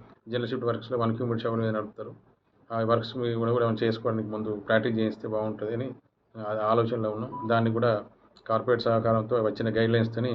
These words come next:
వాళ్ళని కూడా మేము షవల్ ఆపరేటర్‌గా తీ-, ట్రైనింగ్ ఇవ్వడానికి కూడా మేము సిద్ధంగా ఉన్నాం. వాళ్ళు కూడా సిద్ధంగా ఉన్నారు ఇద్దరు ముగ్గురు.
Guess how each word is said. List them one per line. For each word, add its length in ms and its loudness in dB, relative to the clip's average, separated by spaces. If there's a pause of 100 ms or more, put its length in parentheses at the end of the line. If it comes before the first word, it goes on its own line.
వాళ్ళని 300 0
కూడా 120 -2
మేము 180 -4 (420)
షవల్ 220 4
ఆపరేటర్‌గా 460 2 (300)
తీ-, 180 -8 (480)
ట్రైనింగ్ 300 0
ఇవ్వడానికి 280 2
కూడా 100 -2
మేము 120 -4
సిద్ధంగా 260 -4
ఉన్నాం. 220 -6
వాళ్ళు 220 4
కూడా 140 4
సిద్ధంగా 360 -6
ఉన్నారు 180 -6
ఇద్దరు 160 -6
ముగ్గురు. 240 -10